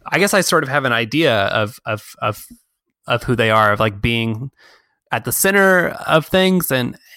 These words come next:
and I guess, I guess too, this is, so this is interesting, I guess, going back to your point of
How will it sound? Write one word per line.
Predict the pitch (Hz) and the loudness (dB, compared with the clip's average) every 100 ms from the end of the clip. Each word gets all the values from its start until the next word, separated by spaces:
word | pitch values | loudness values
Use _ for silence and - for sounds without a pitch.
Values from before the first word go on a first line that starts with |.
| - - - _ - | -20 -20 -20 _ -6
and | 202 | -4
I | 226 | 0
guess, | 285 - - - - | 2 2 0 -4 -2
I | 175 | 0
guess | 247 247 - | 0 0 0
too, | 233 226 175 | 0 0 2
this | 170 175 | 2 2
is, | 156 - | 0 0
so | 165 | 2
this | 208 170 | 2 0
is | 135 | -2
interesting, | 131 123 131 120 113 | -2 -2 0 0 0
I | 127 | -2
guess, | 120 | -2
going | 135 123 | -2 -2
back | 123 | -2
to | - | -4
your | 113 | -4
point | - 113 110 | -2 -2 -4
of | 104 | -6